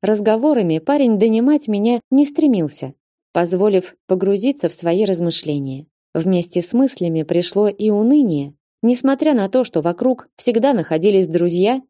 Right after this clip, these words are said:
меня всё равно преследовало чувство одиночества. Где-то глубоко внутри я понимала, что Ригану больше не придётся возвращаться в М Г У. Он свободен от клятвы, обучение ему могут организовать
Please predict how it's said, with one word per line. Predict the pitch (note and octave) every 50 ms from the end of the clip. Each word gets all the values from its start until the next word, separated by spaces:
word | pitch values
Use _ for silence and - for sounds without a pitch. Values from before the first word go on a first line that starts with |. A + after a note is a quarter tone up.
| _ _ -
меня | A#3 C4 D4 E4+ D#4+
всё | - - - D#4+
равно | D4+ B3+ A#3 G#3 G#3 A3 B3+ D4+ D4
преследовало | - A3 A3 A3 - G3+ A#3+ C#4+ A#3 A#3 G#3 A#3 G#3+ G#3+
чувство | G#3 - - D4+ D4 - - A#3 A#3 A3+ -
одиночества. | - A3+ G3+ G#3 A3+ G#3 F#3+ F3 D#3+ - D#3 D3+ - - D3 C#3+ D#3 - _ _ _ _ -
Где-то | - - E3+ G3 G#3 G3+ G3+ F3+
глубоко | E3+ F#3+ F#3 F3+ F3+ G3 F#3+ - A3+ A3+
внутри | F#3+ F3 F3 E3 E3+ - A#3 A#3
я | G3+ F3 F3 E3+
понимала, | - F#3 F#3 F#3 F#3+ G3 G#3+ B3+ C#4 C4 G#3 D#3+ C#3+ C#3+ _ _ _ _
что | - - - F#3+ F#3
Ригану | F#3 G3 A#3 C4 A#3+ B3+ A3 F#3+ F3
больше | D#3+ D3+ F3 G3+ A3+ A3 - A#3
не | A#3 B3+
придётся | B3 D4 C#4+ A#3+ C4 D#4 D4+ D4 - - D#3+
возвращаться | D#3 D#3+ D#3+ D#3+ E3+ E3 E3 - F#3+ F3+ F3 - - E3+
в | D#3+
М | E3+ E3+ F3
Г | E3+ F#3 G3+
У. | G3+ F#3 D#3 C#3 - _ _ _ _ _ _ _ _
Он | - D#4+ D#4+ D4+
свободен | - - G3+ G3+ G3+ F#3 F3 A#3 D4 C4 F3+ D#3 D3+
от | C#3+ C#3+ -
клятвы, | - E3+ E3+ F#3 A3+ A#3 - G3+ G3 F#3+ F#3 F#3+ _ _ _ _ _ -
обучение | F3+ F3+ F3 G#3+ A3 - - D4+ E4+ D#4+ C4 G#3+ F3+ E3+ E3
ему | D#3+ D#3+ F3+ F3+ G#3 C4+ C#4
могут | A#3+ G#3 B3 C4 G#3+ G3+ -
организовать | F3+ E3+ D#3 F3 F3 F3 F3 E3 E3+ E3+ E3 F#3+ A3 A3 - -